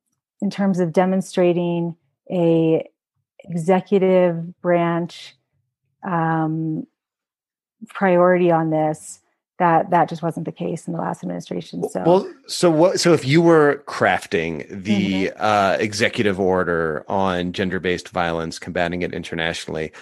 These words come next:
Speaker 2: like, what would it include, and, and what would you expect this, this executive order to include from the Biden administration?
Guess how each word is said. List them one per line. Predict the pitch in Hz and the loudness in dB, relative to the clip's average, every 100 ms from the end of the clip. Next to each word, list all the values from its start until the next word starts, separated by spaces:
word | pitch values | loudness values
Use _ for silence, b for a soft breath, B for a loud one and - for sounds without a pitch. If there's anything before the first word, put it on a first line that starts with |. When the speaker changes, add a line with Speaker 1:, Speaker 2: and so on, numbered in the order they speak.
| - | -6
Speaker 2:
like, | 123 | 0
what | 131 165 | 2 4
would | 135 | 4
it | 123 120 | 4 2
include, | - 107 98 - 120 107 90 85 | -2 -2 -4 -2 0 2 0 -2
and, | 80 - | -4 -2
and | 98 95 | -2 2
what | 107 | 2
would | 117 98 | 0 0
you | 98 | 0
expect | 85 - - 107 98 - | -2 -8 -2 0 0 -2
this, | 95 87 - | -2 -2 -6
this | 85 | -6
executive | 90 87 - - 87 | -4 -4 -4 -6 -4
order | 65 50 | -4 -6
to | - 50 | -4 -4
include | 50 - - - | -4 -2 -2 -2
from | 98 90 | -2 0
the | 85 | 2
Biden | 82 87 85 - - | 0 0 -2 -4 -6
administration? | - 90 90 - 50 - - | -4 -6 -6 -4 -4 -6 -10